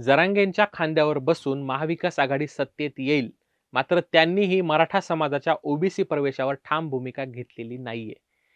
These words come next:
त्यामुळे जरांगेंच्या आंदोलनाच्या आडून महाविकास आघाडी मतजुळवणीची कवायत करत असल्याचं बोललं जातंय.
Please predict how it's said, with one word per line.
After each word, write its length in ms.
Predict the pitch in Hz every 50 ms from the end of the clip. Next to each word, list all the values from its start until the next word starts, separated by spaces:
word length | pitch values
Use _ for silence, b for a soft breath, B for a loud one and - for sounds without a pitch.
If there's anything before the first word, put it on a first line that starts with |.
| _ _ -
त्यामुळे 380 | - 117 127 147 156 151 165 175 b b b b b 123
जरांगेंच्या 720 | 117 131 135 147 175 196 208 190 185 180 170 - 202 190
आंदोलनाच्या 840 | - - 143 143 151 151 165 170 160 156 147 143 135 - 165 135 - -
आडून 380 | 131 147 165 170 151 143 147 147
महाविकास 680 | 139 135 131 135 160 180 180 180 - - 160 156 -
आघाडी 440 | 147 135 131 131 127 123 127 135 151
मतजुळवणीची 840 | 147 131 131 131 - 180 170 147 151 151 147 139 131 131 - - 143 - -
कवायत 280 | - 127 135 147 165 165 _ -
करत 260 | 135 127 120 - 120
असल्याचं 460 | 120 - 127 123 117 - - 110 120 131
बोललं 300 | 135 143 135 127 120 113
जातंय. 340 | 107 117 113 - - 123